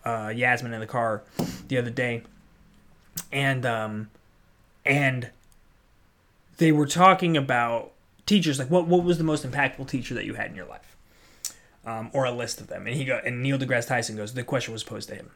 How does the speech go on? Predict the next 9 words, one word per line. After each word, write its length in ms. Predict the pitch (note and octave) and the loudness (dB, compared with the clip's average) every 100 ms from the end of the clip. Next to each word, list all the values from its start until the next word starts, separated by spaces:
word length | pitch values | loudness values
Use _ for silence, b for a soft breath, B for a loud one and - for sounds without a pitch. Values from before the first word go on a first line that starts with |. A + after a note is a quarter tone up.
| - | -16
And 100 | A#2 | -14
he, 100 | A2+ G#2+ | -14 -10
Neil 280 | B2 C3 | -4 -4
deGrasse 260 | A#2+ A2 - | -2 -4 -4
Tyson 260 | A#2 G#2+ G2+ | -4 -6 -8
goes, 200 | G2 - B B - | -12 -14 B B -6
"Nah, 240 | C#3+ C3+ | 0 2
none. 340 | B2+ B2+ A2 G#2 - _ _ _ | 0 -2 -6 -8 -20 _ _ _
Zero." 340 | C3+ B2 G#2+ | -4 -2 -4